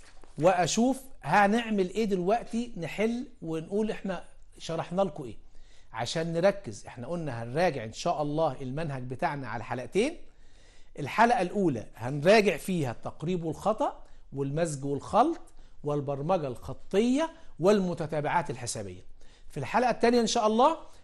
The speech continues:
هنراجع المتتابعات الهندسية ومبدأ العد والتباديل والتوافيق. طيب، أنا عندي، آه، لما يجيني سؤال على التقريب، أراجع لك مرة تانية، التقريب بتعمل إيه؟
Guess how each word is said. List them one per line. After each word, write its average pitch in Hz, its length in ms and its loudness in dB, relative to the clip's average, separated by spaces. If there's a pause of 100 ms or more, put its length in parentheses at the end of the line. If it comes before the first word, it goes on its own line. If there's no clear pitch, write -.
هنراجع 156 600 4 (140)
المتتابعات 139 1120 -2
الهندسية 127 760 0 (280)
ومبدأ 160 580 0
العد 147 340 2 (220)
والتباديل 156 880 -4
والتوافيق. 147 580 -6 (600)
طيب، 98 180 -4 (360)
أنا 262 160 10
عندي، 302 500 6 (640)
آه، 156 720 -2 (120)
لما 180 540 4 (160)
يجيني 185 400 2
سؤال 233 560 2 (120)
على 170 240 2
التقريب، 175 600 -2 (380)
أراجع 123 300 -2
لك 170 180 -4
مرة 165 180 2
تانية، 120 380 -2
التقريب 180 480 0
بتعمل 180 460 2
إيه؟ 165 240 2